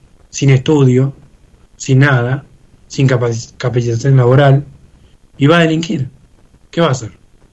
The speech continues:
¿Cómo va a vivir? Si tiene un odio social bárbaro. Entonces, hay que ver más allá de la persona.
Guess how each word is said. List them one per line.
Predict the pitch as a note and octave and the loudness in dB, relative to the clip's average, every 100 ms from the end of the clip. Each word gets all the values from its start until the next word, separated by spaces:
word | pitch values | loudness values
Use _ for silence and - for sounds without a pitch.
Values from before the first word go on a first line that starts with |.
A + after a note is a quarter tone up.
| _ _ _ | _ _ _
¿Cómo | - D#3+ | -6 -4
va | C#3+ | 0
a | B2+ | -2
vivir? | A2+ G#2 - _ _ _ | -2 -8 -16 _ _ _
Si | - | -10
tiene | C3+ D3+ | -6 -4
un | D3 | -4
odio | D3 C#3 | -2 -2
social | B2 B2+ C3+ | -4 -2 0
bárbaro. | A#2 G#2 G2+ - - _ _ _ _ _ _ _ _ _ _ _ _ | 0 -4 -12 -20 -20 _ _ _ _ _ _ _ _ _ _ _ _
Entonces, | B2+ B2 C3+ B2 C3 B2 - - _ _ _ _ _ _ _ _ _ | -6 0 0 2 0 -2 -8 -20 _ _ _ _ _ _ _ _ _
hay | - E3 | -6 -2
que | G3 F3 C#3 - _ _ _ _ _ _ _ _ _ _ _ _ _ _ _ _ _ _ | 0 0 -2 -10 _ _ _ _ _ _ _ _ _ _ _ _ _ _ _ _ _ _
ver | C#3+ F#3 D#3 | -2 -2 0
más | D3 C3 | -4 -6
allá | A#2+ C#3 | -8 -4
de | C3 | -4
la | A#2+ | -6
persona. | A#2 A#2+ B2+ G#2+ G2+ | -8 -10 -10 -12 -14